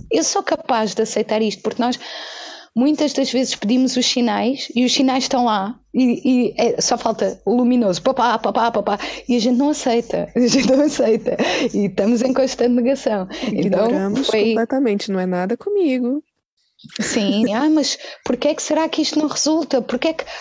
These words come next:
Speaker 1: ai, agora avariou-se não sei o quê?" E, ah pá, se calhar está a fazer sentido, não, não é mais do que mensagem para,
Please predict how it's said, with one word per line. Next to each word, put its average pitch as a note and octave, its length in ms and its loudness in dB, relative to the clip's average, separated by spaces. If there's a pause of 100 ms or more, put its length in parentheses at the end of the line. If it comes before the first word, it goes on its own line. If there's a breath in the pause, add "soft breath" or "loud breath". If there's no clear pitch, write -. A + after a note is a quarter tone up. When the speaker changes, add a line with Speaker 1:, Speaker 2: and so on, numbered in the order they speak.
Speaker 1:
ai, D#4+ 280 4
agora D4+ 300 2
avariou-se D4 520 2
não D4 100 4
sei D#4 280 0
o A#3+ 40 -6
quê?" - 140 -2
E, C4+ 480 2 (880 loud breath)
ah D4+ 80 -2
pá, D4 200 0
se - 160 -6
calhar C4+ 360 0 (1000)
está C4 180 -2
a C4+ 40 -2
fazer C4 320 0
sentido, B3+ 640 0
não, B3 320 2
não B3+ 240 2
é C4 80 0
mais B3+ 340 0
do B3 100 -2
que B3 100 -2
mensagem A#3 640 -2
para, A3 400 -2